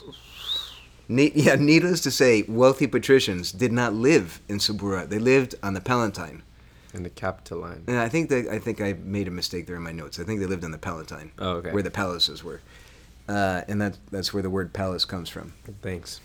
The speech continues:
Speaker 1: Yeah.
Speaker 2: I connected those dots.
Speaker 1: I, I suspected that you did.
Speaker 2: All right.
Speaker 1: All right. So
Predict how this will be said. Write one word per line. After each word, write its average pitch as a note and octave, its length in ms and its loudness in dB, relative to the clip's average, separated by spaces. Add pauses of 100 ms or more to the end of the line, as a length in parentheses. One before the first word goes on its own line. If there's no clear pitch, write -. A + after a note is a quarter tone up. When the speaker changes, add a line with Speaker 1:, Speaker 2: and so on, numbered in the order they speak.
(280)
Speaker 1:
Yeah. B2 180 2 (200)
Speaker 2:
I G#2 100 -8
connected F#2+ 360 -4
those F2 160 -4
dots. E2 400 -10 (400)
Speaker 1:
I, A2+ 260 2
I G#2+ 80 0
suspected G2+ 520 -2
that F#2 120 -6
you F2+ 100 -6
did. D#2 180 -12 (260)
Speaker 2:
All G#2 120 2
right. F#2+ 240 2 (440)
Speaker 1:
All C3+ 180 6
right. A#2 260 2 (880)
So C3+ 460 8